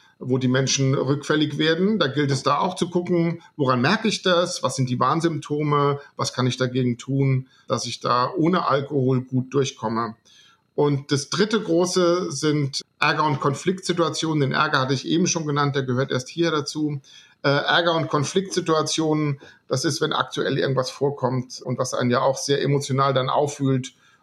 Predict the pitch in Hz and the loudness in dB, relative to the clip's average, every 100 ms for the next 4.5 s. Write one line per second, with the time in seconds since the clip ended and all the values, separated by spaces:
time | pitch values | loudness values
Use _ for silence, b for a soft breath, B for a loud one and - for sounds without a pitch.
0 | - 135 120 - 127 123 131 139 131 123 | -4 -2 -2 -2 0 2 2 0 0 0
1 | 120 120 - 117 127 123 135 127 120 127 | 0 0 0 -2 -2 0 0 0 -2 -4
2 | - 123 117 117 - 120 117 165 151 139 | -4 -4 -2 -4 -4 -6 -2 2 0 -2
3 | 127 127 120 117 113 107 - 113 107 107 | -6 -2 0 -2 -2 -4 -2 0 -2 -4
4 | 117 - 113 113 107 | -20 -10 -8 -8 -12